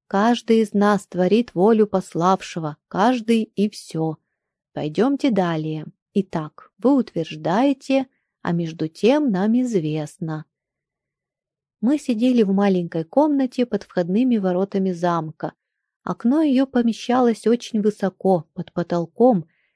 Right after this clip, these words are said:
Через него на стол, загруженный бумагами, падал луч жаркого солнца и, между прочим, на позор мой,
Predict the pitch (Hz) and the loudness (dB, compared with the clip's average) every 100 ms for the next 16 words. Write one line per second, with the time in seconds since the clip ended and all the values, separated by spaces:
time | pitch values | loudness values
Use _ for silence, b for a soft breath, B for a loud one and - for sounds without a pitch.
0 | _ - 208 190 185 185 226 277 208 - | _ -6 0 0 0 -2 0 0 0 -2
1 | - 262 285 240 202 180 208 208 190 175 | 2 2 4 2 0 2 2 2 -2 -2
2 | 165 170 185 285 247 240 226 208 247 285 | -4 -2 0 0 2 0 0 -2 0 0
3 | 240 240 208 202 247 - - 208 208 - | 2 2 2 0 -2 -4 -4 0 0 -2
4 | 175 175 - 247 285 262 - 240 - _ | -6 -6 -2 0 0 -2 -4 -6 -6 _
5 | _ _ 208 220 196 175 175 - 240 311 | _ _ 0 2 2 0 -4 0 2 2
6 | - 262 240 165 - 160 170 262 294 262 | 0 -2 -2 -4 -6 -4 2 4 4 2
7 | 254 254 | 0 -2